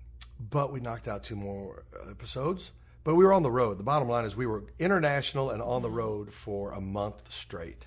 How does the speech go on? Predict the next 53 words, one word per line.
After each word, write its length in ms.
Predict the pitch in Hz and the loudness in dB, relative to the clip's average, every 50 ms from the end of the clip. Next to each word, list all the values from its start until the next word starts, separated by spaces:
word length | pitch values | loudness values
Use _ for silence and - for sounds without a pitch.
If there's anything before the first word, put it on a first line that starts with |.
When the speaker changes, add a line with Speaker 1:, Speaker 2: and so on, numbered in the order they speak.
| - - - | -20 -16 -12
Speaker 2:
Insane. 500 | 208 226 220 214 - - - 175 165 - | -10 -8 -6 -6 -6 -8 -10 -10 -8 -6
Speaker 1:
And 160 | 110 107 110 | -6 -4 -2
then, 280 | 123 127 120 123 120 - - | -2 -2 -2 -4 -6 -10 -8
then 380 | 107 123 127 123 120 120 120 | -4 -2 0 0 0 0 -2
I 80 | 104 113 | -6 -6
got 220 | 110 113 107 107 | -6 -6 -6 -4
home, 340 | 117 131 131 123 123 120 117 - - - - | -2 -2 -2 -2 -2 -4 -6 -10 -14 -18 -16
had 180 | - - 117 107 | -6 -4 -4 -4
a 20 | |
couple 280 | - - 107 98 - 101 | -2 -4 -8 -8 -6 -4
days, 360 | 123 139 143 139 135 135 131 - - | -2 0 0 0 0 -2 -4 -6 -10
and 240 | 117 107 98 98 95 | -10 -10 -10 -6 -4
boom, 280 | 107 113 110 107 101 | -4 -2 -2 -2 -4
I 80 | 98 95 | -6 -6
was 160 | 98 98 90 | -8 -10 -10
back 320 | - - 101 98 95 - | -8 -6 -6 -6 -6 -6
out 320 | 101 95 95 92 90 - - | -6 -6 -6 -8 -10 -12 -14
the 80 | 101 | -12
door 220 | 95 107 107 110 107 | -8 -6 -6 -6 -6
again 280 | 101 101 107 104 101 98 | -6 -8 -8 -8 -10 -10
to 120 | - - | -10 -12
the 80 | 90 90 | -12 -8
Tahoe, 580 | - - 117 117 117 113 117 110 107 104 101 - - - - - - - - - - - - - - | -4 -2 0 0 0 -2 -2 -4 -4 -4 -6 -10 -16 -20 -20 -20 -20 -20 -20 -20 -20 -20 -16 -14 -12
uh, 580 | 107 98 98 95 95 92 90 87 87 87 87 90 - - - | -10 -10 -10 -10 -10 -10 -10 -10 -10 -12 -12 -14 -16 -18 -16
tournament, 460 | - - 123 117 113 110 113 113 - - | -10 -8 -6 -4 -4 -4 -6 -6 -8 -10
and 140 | 110 104 101 | -10 -10 -8
now 180 | 101 98 101 | -8 -8 -8
I'm 120 | 101 98 92 | -8 -8 -8
back 260 | 98 101 98 98 - | -8 -8 -8 -10 -10
here 280 | - 120 123 123 110 87 - - - - | -12 -12 -12 -12 -12 -12 -14 -16 -16 -12
rocking 380 | 107 104 101 95 95 - 113 | -8 -6 -6 -6 -6 -8 -10
it 40 | 104 104 | -10 -10
with 200 | 104 101 - 123 | -10 -10 -8 -6
you, 200 | 135 151 131 95 | -4 -4 -4 -4
Speaker 2:
How 220 | - 262 269 - | -2 0 0 2
was 140 | - - 285 | 2 2 0
Speaker 1:
finally. 140 | 202 185 269 | -2 -4 -8
Speaker 2:
the 60 | 220 | -8
tournament? 720 | - - 233 254 277 311 269 214 180 165 160 156 151 139 - | -8 -6 -4 -2 0 0 0 0 0 -2 -2 -4 -4 -6 -6
Like, 240 | 170 185 175 175 | -4 -4 -4 -4
you 120 | 196 220 226 | -4 -4 -4
were 120 | 226 220 | -2 0
there. 280 | 220 220 214 202 202 - | 2 4 4 4 4 2
I, 200 | - 190 - - | 0 -4 -4 -6
did 180 | 190 196 202 190 | -8 -8 -8 -4
Tony 300 | - 247 214 214 240 247 | -2 -2 0 0 0 0
Romo 380 | 208 185 185 214 220 220 190 | 0 0 0 0 0 0 -2
win 200 | 160 160 165 185 | -2 -4 -4 -4
the 60 | 196 196 | -6 -6
tournament? 540 | - - 160 156 156 180 226 254 277 302 | -6 -6 -6 -4 -4 -4 -2 -2 -2 0
Speaker 1:
Tony 260 | 302 139 127 127 135 139 | 2 2 2 2 2 2
won 300 | 139 135 143 143 143 147 | 2 4 4 4 4 4
it. 240 | 147 143 - - | 2 0 -4 -10